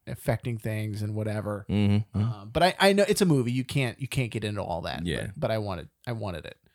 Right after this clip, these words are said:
Speaker 2: What was your score?
Speaker 1: I gave The Adam Project a seven point three.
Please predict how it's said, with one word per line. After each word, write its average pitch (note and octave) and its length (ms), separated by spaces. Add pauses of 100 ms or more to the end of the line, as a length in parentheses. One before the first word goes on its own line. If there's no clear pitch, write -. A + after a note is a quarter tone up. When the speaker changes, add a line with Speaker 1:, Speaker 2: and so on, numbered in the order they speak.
(180)
Speaker 2:
What G2 100
was F#2 120
your F2+ 80
score? G#2+ 480
Speaker 1:
I D#3+ 160
gave A2+ 580 (600)
The C3 120
Adam B2+ 260
Project G2+ 540 (840)
a B2+ 60
seven A2 340
point A#2 280
three. - 320